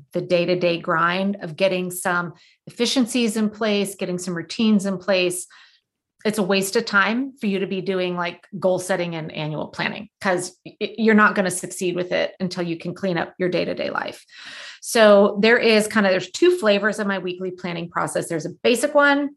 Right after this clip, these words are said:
and then there's the advanced one that you work up to. Um, but the basic one, and honestly, even if people can just do the first two steps of the basic one,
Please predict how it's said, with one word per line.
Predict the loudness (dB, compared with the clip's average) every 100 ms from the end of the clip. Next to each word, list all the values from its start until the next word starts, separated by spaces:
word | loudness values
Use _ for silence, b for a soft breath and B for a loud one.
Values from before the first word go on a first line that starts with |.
| _ _ -8
and | -2
then | 0 2
there's | 0 0
the | -2
advanced | 0 0 0 -2
one | -8
that | -8 -8
you |
work | -6 -4 -6
up | -10
to. | -8 -6 -8 B B B B
Um, | 2 4 4 2 2
but | 0 2
the | 0
basic | 2 2 2 -2 -6
one, | -2 0 0 0 -4 -8
and | -8 -6 -2
honestly, | -2 -2 -6 -8 -8 -6
even | -2 0 0 -4
if | -8
people | -8 -6 -6
can | -6 -4 -4
just | -6 -8
do | -4 -2 -2 -4 -4
the | -8
first | -4 -4 -4 -6 -12
two | -6 -2 -2
steps | -2 -6 -4 -6 -10 -8
of | -6 -2
the | -2
basic | 0 -2 -4 -4
one, | -2 0 0 -4